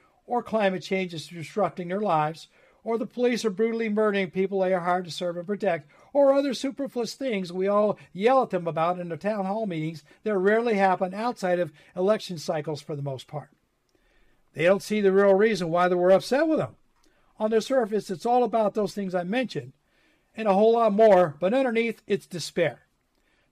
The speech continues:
The mass majority of the poor and lower middle class income demographics are tired of wondering where their next meal is coming from,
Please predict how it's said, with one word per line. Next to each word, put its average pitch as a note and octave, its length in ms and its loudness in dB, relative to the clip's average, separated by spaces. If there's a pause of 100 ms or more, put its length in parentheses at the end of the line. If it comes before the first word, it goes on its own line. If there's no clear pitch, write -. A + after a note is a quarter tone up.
The D3 80 -10
mass F#3 320 -2
majority F3+ 580 0
of E3 160 -4
the D3 60 -10
poor G3 500 2 (480)
and D#3+ 220 -6
lower G3+ 500 0
middle F3+ 340 -4
class E3+ 460 -8 (220)
income F3+ 500 -4
demographics F3 720 -2 (380)
are D#3 100 -2
tired G3 400 0
of C#3+ 140 0
wondering F3 420 0
where E3 140 0
their F#3 140 -2
next F#3+ 260 -2
meal A3 200 0
is - 80 -4
coming D3+ 240 -6
from, C3+ 220 -8